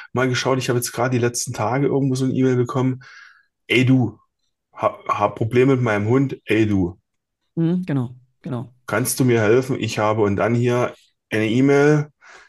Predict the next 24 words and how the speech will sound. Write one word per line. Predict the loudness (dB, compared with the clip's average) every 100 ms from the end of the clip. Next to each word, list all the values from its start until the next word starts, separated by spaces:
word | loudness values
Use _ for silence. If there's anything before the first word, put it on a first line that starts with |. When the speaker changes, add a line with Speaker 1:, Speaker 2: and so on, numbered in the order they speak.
| -18
Speaker 1:
vier | -12 0 2
Seiten | 4 2 2 2
lang, | 2 2 -2 -8 _ _ _ _ _ _ _ _ _ _ _ _ _ _ _ _ _ -2
wo | 2
ich | 2 0 0
schon | 0
mal, | 2 2
und | 0 0
dann | 0 0 0 -2 -6 -18 -14
Grüße. | -4 -2 0 2 2 0
Speaker 2:
Das | -2
ist |
auch | 0
immer | 0 0
schwierig. | 0 0 0 -2 -10 _ _ _ -8
Speaker 1:
Ja, | -4 -2
es | -2
war | -2
ein | 0
lang, | 0 0 0
ganz, | 0 0 2 0 0
ganz | -2 -2 -2
lange | -2 -2 0
Mail. | 2 2 2 -2